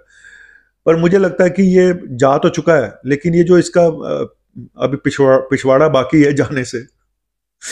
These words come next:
ये जो पूंछ अटकी हुई है, ये अटकी ही रहेगी आने वाले दो तीन महीने तक। और ये लहरों की तरह से,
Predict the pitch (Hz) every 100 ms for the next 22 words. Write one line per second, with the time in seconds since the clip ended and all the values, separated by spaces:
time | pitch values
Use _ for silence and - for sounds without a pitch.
0 | - 139 135 - 156 160 139 - 170 156
1 | 135 160 175 147 - 165 170 151 135 147
2 | 139 139 135 139 135 127 135 120 113 110
3 | 110 104 _ _ _ - 143 147 170 175
4 | - 123 123 127 160 160 160 156 147 156
5 | 156